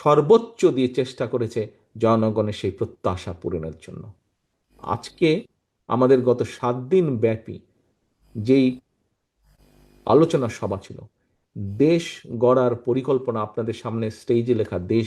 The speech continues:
গড়ার পরিকল্পনা, এই পরিকল্পনাকে আমরা তখনই বাস্তবায়িত করতে পারব, দেশকে ধ্বংসের কিনারা থেকে আমরা তখনই বের করে নিয়ে আসতে পারব,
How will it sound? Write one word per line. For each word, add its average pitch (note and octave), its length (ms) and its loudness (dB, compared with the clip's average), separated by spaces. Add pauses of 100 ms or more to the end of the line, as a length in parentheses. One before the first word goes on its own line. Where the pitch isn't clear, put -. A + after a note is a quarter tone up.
(120)
গড়ার F#2+ 360 -2
পরিকল্পনা, F#2 600 -8 (1500)
এই C#3 120 6 (100)
পরিকল্পনাকে F#3+ 680 4
আমরা E3 280 0 (180)
তখনই G3 460 -2
বাস্তবায়িত C#3+ 720 -2 (120)
করতে A#2 260 -4 (140)
পারব, F2 280 -8 (1200)
দেশকে D3 640 4 (180)
ধ্বংসের D#3 500 0
কিনারা F3 340 0
থেকে F#3+ 240 -4
আমরা D3+ 200 -2 (140)
তখনই G3+ 400 0
বের D3+ 140 0 (100)
করে D3 140 -2
নিয়ে C3 260 -4
আসতে A2+ 220 -12 (120)
পারব, F2 220 -6